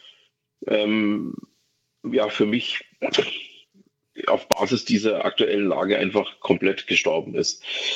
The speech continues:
Dann lege ich lieber meine Kisten wieder mit Geld voll und, ähm,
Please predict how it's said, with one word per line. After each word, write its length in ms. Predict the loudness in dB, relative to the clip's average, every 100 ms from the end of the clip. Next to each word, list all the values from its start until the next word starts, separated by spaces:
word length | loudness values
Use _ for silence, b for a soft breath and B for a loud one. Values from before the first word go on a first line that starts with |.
| B B 0
Dann 120 | 2
lege 140 | 2 0
ich 100 | 2
lieber 140 | 2
meine 140 | 2
Kisten 260 | 0 0 2
wieder 440 | 2 2 0 -2 -6 _ _ _ _ _ _ -10
mit 280 | 2 2 4
Geld 200 | 2 2
voll 360 | 2 2 0 -6 B B B B
und, 720 | -4 0 2 2 0 0 0 2
ähm, 840 | 2 2 2 0 -2 -6 -8 -16